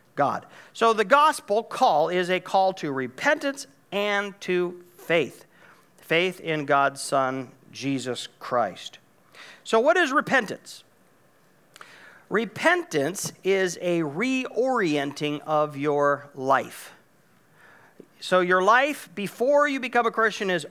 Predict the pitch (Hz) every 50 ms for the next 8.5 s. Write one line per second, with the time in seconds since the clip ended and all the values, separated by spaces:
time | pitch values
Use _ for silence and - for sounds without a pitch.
0 | - - 196 214 254 285 285 277 262 240 220 208 208 208 196 - 202 196 185 165
1 | - - 196 185 185 185 185 180 175 175 - - _ _ _ - - - - -
2 | - - 180 160 135 104 - - - - - _ - - - - - _ - -
3 | 196 202 214 202 - - 339 349 330 311 277 240 240 233 226 220 196 - - -
4 | _ _ - - - 240 240 233 - 160 165 180 175 175 165 165 151 - 190 175
5 | 165 156 151 151 147 - - - _ - _ _ _ _ _ _ - - _ _
6 | _ _ _ _ - 156 175 180 190 202 202 202 208 208 196 - - _ _ _
7 | _ _ - - 147 160 165 165 185 180 170 175 175 165 151 156 160 156 160 160
8 | 160 160 139 - - - - - -